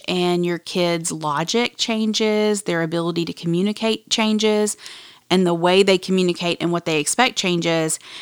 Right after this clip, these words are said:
having a method by which you practice and that they can help, uh, engage on keeps us all pointed in the same direction so that we stay on the same team,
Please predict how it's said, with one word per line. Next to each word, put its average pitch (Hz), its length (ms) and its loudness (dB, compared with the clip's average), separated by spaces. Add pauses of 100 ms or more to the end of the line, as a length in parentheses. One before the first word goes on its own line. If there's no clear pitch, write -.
(100)
having 254 360 6
a 208 80 4
method 196 640 2
by 175 160 0
which 175 280 -2
you 160 40 -2
practice 175 920 0
and 190 120 2
that 165 140 -2
they 180 140 0
can 190 180 -2
help, 170 320 -6 (140)
uh, 170 260 -4
engage 185 400 2
on 170 240 2 (220)
keeps - 240 -4
us 247 120 0
all 185 160 0
pointed 190 360 -2
in 170 100 0
the 165 80 2
same 170 260 -2
direction 208 640 -2
so - 100 -6
that - 40 -6
we - 80 -4
stay 175 160 -2
on 170 80 0
the 165 80 -2
same 160 320 -2
team, 143 360 -6